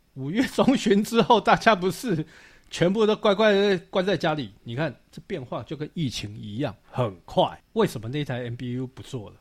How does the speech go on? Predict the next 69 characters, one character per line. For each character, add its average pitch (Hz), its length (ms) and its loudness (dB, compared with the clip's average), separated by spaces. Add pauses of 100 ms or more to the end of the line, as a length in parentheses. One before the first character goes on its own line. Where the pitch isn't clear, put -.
(260)
哦， 95 120 -20 (200)
根 202 200 2
据 196 260 -2
我 123 220 -4 (240)
那 165 140 -4
个 127 180 -2
小 110 200 -8
道 180 180 2
消 151 240 2
息 117 320 -8 (220)
指 107 260 -6
出 156 300 2
啦， - 240 2
哦， 113 200 -10 (320)
第 220 80 2
一 247 60 0
个， - 280 -2
当 190 160 2
然 131 280 -4 (160)
他 170 120 -6
们 135 300 -4
从 127 500 -6
很 113 300 -4
多 156 180 0
地 165 160 -4
方， 165 200 -2
因 202 80 2
为 175 80 0
就 185 120 0
像 175 160 4
我 117 80 -4
刚 180 200 0
刚 202 100 4
讲 135 180 0
的 131 80 -4
嘛， 143 140 0
我 139 140 -2
二 220 240 2
零 180 120 -2
一 208 80 0
九 185 140 0
看 190 160 -2
到 190 100 2
概 185 160 0
念 180 180 2
车 190 160 -2
的 175 40 0
时 175 80 -2
候， 160 120 0
我， 123 160 -12 (280)
我 156 120 -4
会 196 100 2
觉 180 100 -2
得 160 80 -2
说 180 160 -6
，“奇 151 160 -12
怪， 147 100 -8
这 135 80 -12
个 160 80 -10
车 165 220 -6
怎 165 140 -12
么 107 80 -10
感 92 160 -14
觉 110 100 -8
上 139 240 -6
老 101 220 -4
很 120 200 -4 (100)
多 104 320 -12
啊？” - 140 -20